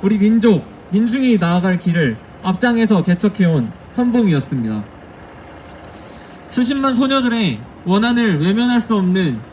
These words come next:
양심이 가리키는 길, 우리가 살아갈, 후대들이 살아갈 평화로운 땅을 위한 마땅한 길을 따라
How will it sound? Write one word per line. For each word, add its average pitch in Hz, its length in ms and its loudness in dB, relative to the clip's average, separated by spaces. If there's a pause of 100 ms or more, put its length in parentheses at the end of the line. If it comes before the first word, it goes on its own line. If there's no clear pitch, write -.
양심이 220 400 2
가리키는 190 460 2
길, 131 240 -2 (800)
우리가 220 260 0
살아갈, 226 560 0 (460)
후대들이 240 600 0 (680)
살아갈 226 600 0
평화로운 269 540 0
땅을 247 300 0
위한 180 380 0 (1900)
마땅한 247 460 0
길을 185 280 2
따라 165 400 -2